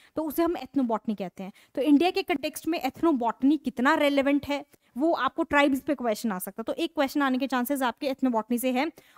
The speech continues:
और वो ट्राइब्स पे क्वेश्चन आ सकता है, राइट? तो एक बार, अ, अगर आपको वो पीडीएफ़ नहीं मिल रही है कोर्स के अंदर, तो it's okay, मैं उसको अलग से पीडीएफ़ बना के आपको अलग से दिखा दूँ,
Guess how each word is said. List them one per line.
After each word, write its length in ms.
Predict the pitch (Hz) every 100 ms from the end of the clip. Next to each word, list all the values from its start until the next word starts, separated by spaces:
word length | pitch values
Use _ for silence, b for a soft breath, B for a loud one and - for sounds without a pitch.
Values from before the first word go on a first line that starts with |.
| 285
और 60 |
वो 120 | 285 -
ट्राइब्स 340 | 311 269 262 233
पे 120 | 277
क्वेश्चन 360 | 247 214 - 208
आ 80 |
सकता 300 | 185 - -
है, 160 | 202 202 - B B
राइट? 240 | 330 359 - b b -
तो 200 | 311 -
एक 180 | 294 262
बार, 160 | 294 349
अ, 160 | 349 247 247 254 262
अगर 200 | 277 320
आपको 280 | 302 -
वो 100 | 320
पीडीएफ़ 360 | - 294 311 311
नहीं 180 | 240 285
मिल 180 | 302 277
रही 160 | 294
है 60 | 294
कोर्स 280 | 285 262 -
के 80 | 285
अंदर, 180 | 285
तो 160 | 349 370
it's 240 | - -
okay, 360 | 247 - 302 392
मैं 220 | 285 254 262
उसको 220 | 247 277
अलग 160 | 247
से 120 | - 233
पीडीएफ़ 260 | 240 240
बना 200 | 220 226
के 120 | -
आपको 220 | 233 - 277
अलग 160 | 226
से 120 | - 233
दिखा 320 | 208 214 214
दूँ, 140 | 226